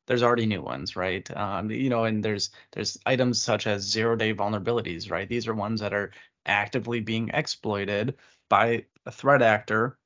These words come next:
um, and there's no patch available for it. So how do you start protecting networks, right? Um, there's the market, especially in cybersecurity, is shifting so rapidly, right? We, we see,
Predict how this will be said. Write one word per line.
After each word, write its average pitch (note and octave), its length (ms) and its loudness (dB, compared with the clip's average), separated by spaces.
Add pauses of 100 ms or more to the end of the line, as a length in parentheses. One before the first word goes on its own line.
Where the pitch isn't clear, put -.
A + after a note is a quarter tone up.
(220)
um, F2+ 340 -4
and C3+ 120 2
there's C#3 140 4
no D3 100 4
patch D3+ 280 0
available - 360 -4
for - 260 -6
it. - 160 -8
So F2+ 320 0
how A#2+ 220 2
do C#3 80 4
you B2 120 2
start A2 340 -2
protecting G2+ 500 -6
networks, G#2 560 -4
right? E2+ 520 -6
Um, F#2+ 440 -4 (540)
there's A2+ 420 0 (960)
the B2 120 -2
market, B2+ 580 4
especially B2+ 600 0
in A2+ 80 0
cybersecurity, A2 640 -2
is F#2 100 -4
shifting G#2 540 -2
so B2+ 400 2
rapidly, F#2+ 680 0
right? F#2+ 280 -4
We, A2 180 -4
we A#2 140 -6
see, A2 540 0